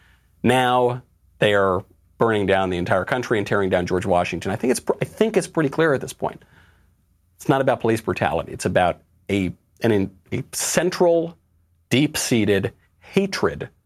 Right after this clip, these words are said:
of the United States. That's what kneeling at, at the national anthem, the Star Spangled Banner, symbol of the whole country, stands for.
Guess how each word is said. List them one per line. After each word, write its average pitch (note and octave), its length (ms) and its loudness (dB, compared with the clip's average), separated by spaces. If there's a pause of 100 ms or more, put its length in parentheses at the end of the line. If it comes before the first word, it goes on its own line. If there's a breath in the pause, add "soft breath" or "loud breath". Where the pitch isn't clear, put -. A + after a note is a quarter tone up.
(220)
of A#2+ 120 2
the A#2+ 80 2
United F#2 400 0
States. - 340 -10 (1300 soft breath)
That's D3+ 240 0
what C#3+ 260 2 (220)
kneeling A2 640 2 (100)
at, G#2 200 -2 (180)
at C3+ 160 2
the G#2+ 80 -2
national F#2+ 360 -4
anthem, E2 280 -12
the - 80 -12
Star G#2+ 160 2
Spangled G2 300 0
Banner, E2+ 200 0
symbol G2+ 240 0
of F#2 60 -4
the - 80 -6
whole F2+ 100 -2
country, - 320 -8
stands - 240 -10
for. - 220 -18